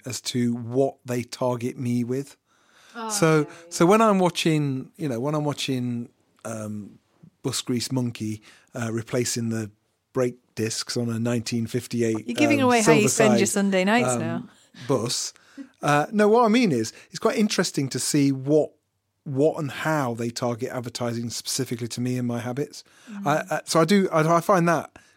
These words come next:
Speaker 1: quite intriguing, really.
Speaker 2: I only get food adverts. <laughs> I don't know what they're trying to tell me. <laughs>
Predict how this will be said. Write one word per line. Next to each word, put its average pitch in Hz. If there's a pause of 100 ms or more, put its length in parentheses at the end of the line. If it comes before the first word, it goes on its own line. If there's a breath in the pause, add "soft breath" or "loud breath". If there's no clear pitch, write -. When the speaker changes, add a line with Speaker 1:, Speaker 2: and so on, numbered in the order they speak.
(180 soft breath)
Speaker 1:
quite 151
intriguing, 127
really. 98
Speaker 2:
I 220
only 226
get 185
food 220
adverts. 165
<laughs> -
I 247
don't 262
know 254
what 254
they're 262
trying 240
to 226
tell 220
me. 185
<laughs> 427